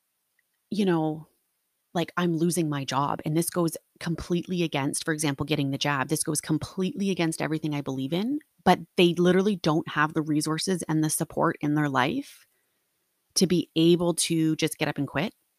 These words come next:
maybe the financial support, whatever. And so they're in a situation where they're like, "I feel like I'm going against my body. I feel like this isn't sort of holding the line kind of thing.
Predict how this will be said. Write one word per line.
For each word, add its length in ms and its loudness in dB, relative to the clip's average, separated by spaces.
maybe 260 4
the 120 -12
financial 440 2
support, 340 -2
whatever. 400 0
And 220 4
so 800 2
they're 160 -2
in 100 2
a 40 0
situation 640 -4
where 120 -2
they're 140 -4
like, 380 -4
"I 80 0
feel 260 2
like 200 0
I'm 140 -2
going 240 2
against 320 -4
my 100 -2
body. 340 0
I 40 2
feel 160 -2
like 140 0
this 200 -4
isn't 280 -4
sort 200 -2
of 80 -6
holding 300 0
the 80 0
line 340 2
kind 180 -2
of 60 -4
thing. 320 2